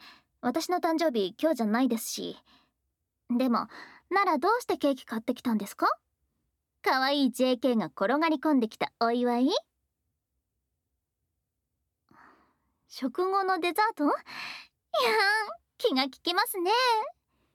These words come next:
ご飯もう少しでできるんで、ケーキ冷やしておきましょう。ん？どうしたんです？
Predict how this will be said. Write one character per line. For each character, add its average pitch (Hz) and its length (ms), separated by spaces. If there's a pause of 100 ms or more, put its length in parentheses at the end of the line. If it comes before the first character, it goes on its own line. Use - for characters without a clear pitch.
(440)
ご 302 100
飯 330 260
も 240 240
う 427 120
少 466 120
し - 60
で 392 80
で 262 100
き 254 120
る 359 100
ん 302 80
で、 302 80 (580)
ケ 427 140
ー 415 80
キ - 180 (100)
冷 494 60
や 381 140
し - 40
て 480 120
お - 40
き 277 100
ま 320 100
し - 80
ょ - 20 (2750)
う。 - 20 (1600)
ん？ 208 180 (1700)
ど 359 220
う 330 40
し - 80
た 254 140
ん 226 60
で 208 100
す？ - 120